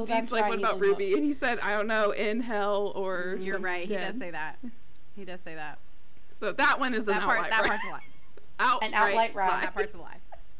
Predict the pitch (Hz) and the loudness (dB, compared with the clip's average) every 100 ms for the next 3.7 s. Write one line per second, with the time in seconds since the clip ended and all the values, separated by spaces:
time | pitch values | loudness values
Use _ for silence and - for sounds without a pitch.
0 | - - 180 - 180 175 - 165 170 740 | -4 -4 -4 -2 -2 -2 -4 -4 -4 -4
1 | 784 135 76 - - - - - - - | -4 -6 -6 -4 -4 -4 -4 -4 -4 -4
2 | - - 269 311 330 339 359 349 339 311 | -4 -2 -2 2 2 4 2 0 0 0
3 | 320 294 262 247 233 240 | 0 0 -2 0 0 -2